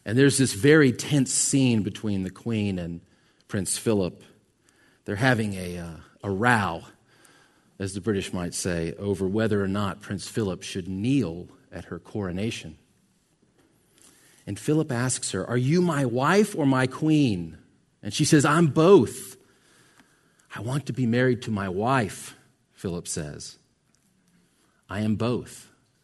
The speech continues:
and a strong man would be able to kneel." He refuses once more.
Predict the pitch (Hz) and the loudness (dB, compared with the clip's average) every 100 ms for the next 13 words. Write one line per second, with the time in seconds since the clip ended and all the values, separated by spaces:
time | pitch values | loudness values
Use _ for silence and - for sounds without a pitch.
0 | _ _ _ _ _ 98 90 - - 113 | _ _ _ _ _ -10 -8 -6 -6 -4
1 | 127 92 85 90 90 95 92 92 90 90 | -4 -6 -8 -10 -10 -6 -6 -6 -10 -10
2 | 95 101 76 - _ _ _ _ _ _ | -8 -6 -8 -16 _ _ _ _ _ _
3 | _ _ _ _ _ _ _ _ _ - | _ _ _ _ _ _ _ _ _ -2
4 | 127 107 - 147 143 120 104 117 107 104 | 0 0 2 4 4 2 -4 -4 -4 -6
5 | - 120 107 92 | -4 -2 0 -4